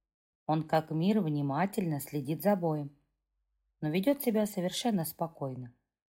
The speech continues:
Удивительно, но я ничуть не волнуюсь. Не знаю, откуда взялась эта уверенность, но моему сыну так хорошо даются единоборства, и я знаю, что он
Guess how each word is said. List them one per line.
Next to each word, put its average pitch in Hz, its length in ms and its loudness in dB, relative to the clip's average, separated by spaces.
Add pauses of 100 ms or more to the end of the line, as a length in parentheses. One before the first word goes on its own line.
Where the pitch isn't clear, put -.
(680)
Удивительно, 208 640 2 (560)
но 175 80 2
я 202 200 6
ничуть 247 440 2
не 156 100 0
волнуюсь. 156 580 -2 (840)
Не 202 140 6
знаю, 202 460 6
откуда 190 580 2
взялась 147 480 0
эта 156 220 -2
уверенность, 165 600 0 (640)
но 170 120 2
моему 220 300 6
сыну 226 380 2
так 196 400 2
хорошо 175 460 2
даются 175 540 0
единоборства, 156 920 -2 (400)
и 151 60 -4
я 147 220 0
знаю, 147 300 -2
что - 360 -10
он 175 280 -2